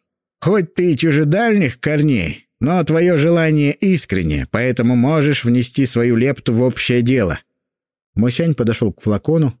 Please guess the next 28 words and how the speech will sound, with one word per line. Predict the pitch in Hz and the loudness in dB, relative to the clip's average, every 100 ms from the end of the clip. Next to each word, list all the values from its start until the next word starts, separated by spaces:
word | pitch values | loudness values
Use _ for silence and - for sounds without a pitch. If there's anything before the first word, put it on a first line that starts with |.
| _ | _
и | 117 | -2
с | 123 | -2
торжественностью, | - 110 104 160 - 82 80 - 65 | -2 -2 0 -2 -2 -4 -4 -6 -6
достойной | 71 113 - 127 135 104 95 | -2 -4 -2 0 0 0 -2
королей, | 90 90 131 147 - - - | -2 0 0 -2 -4 -16 -6
надкусил | 104 - 127 - 151 123 | -6 -4 -4 -2 -2 -2
палец | 139 131 85 - | -2 -2 -4 -6
и | |
тоже | 71 123 160 151 | -4 0 0 0
капнул | 151 123 123 123 117 | 0 -2 -2 0 0
во | 95 | 0
флакон | 92 80 - 113 107 | -2 -4 -2 -2 -2
каплю | 92 92 90 | -2 -2 -4
крови. | 87 87 76 71 _ _ _ _ _ | -4 -4 -4 -6 _ _ _ _ _
Кровь | 110 151 139 - | -2 0 -2 -2
во | 90 | -4
флаконе | 85 95 - 160 156 107 | -2 -2 0 0 0 0
словно | 92 110 117 113 | 0 0 0 0
только | 139 143 131 - | -2 -2 -4 -4
этого | 123 120 104 | -4 -2 -2
и | 107 101 | 0 -2
ждала. | 90 95 82 - _ _ _ | -2 -2 -2 -6 _ _ _
Внутри | - 107 127 151 | -4 -2 0 0
побежали | 139 117 113 135 123 | 0 0 0 0 0
по | 107 | -2
кругу | 139 139 120 | -2 0 2
золотые | 110 117 117 135 | 2 0 2 0
искры. | 131 139 107 - 71 | 0 0 0 -4 -8